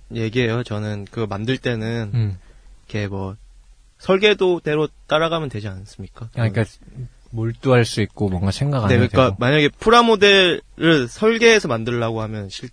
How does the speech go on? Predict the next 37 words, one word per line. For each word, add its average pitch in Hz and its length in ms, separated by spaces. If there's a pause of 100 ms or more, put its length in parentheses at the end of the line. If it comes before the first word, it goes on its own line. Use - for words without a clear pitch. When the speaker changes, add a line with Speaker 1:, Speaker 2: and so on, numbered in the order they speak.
Speaker 1:
싫을 160 260
텐데 92 440
Speaker 2:
음. 98 460
Speaker 1:
저는 135 240
그게 139 240
좋은 135 320
이유가 110 420 (520)
설계도가 190 580
있고 104 440 (360)
이거대로 147 640
하면은 147 520 (640)
뭔가 104 280
몰두할 120 420
수 123 100
있는 113 140
환경이 123 340
되니까. 95 440 (400)
Speaker 2:
근데 131 160
요건 117 300
뭘까? 87 440 (240)
<clears throat> - 500
자기 123 400
혐오일까? 170 760
자기 113 380
애일까? 95 560
어떻게 127 340
보면 160 260
자기 113 300
애 117 60
같기도 110 320
하고 110 140
어떻게 - 180
보면 139 160
자기 95 280
혐오 113 240
같기도 110 320
한데. - 300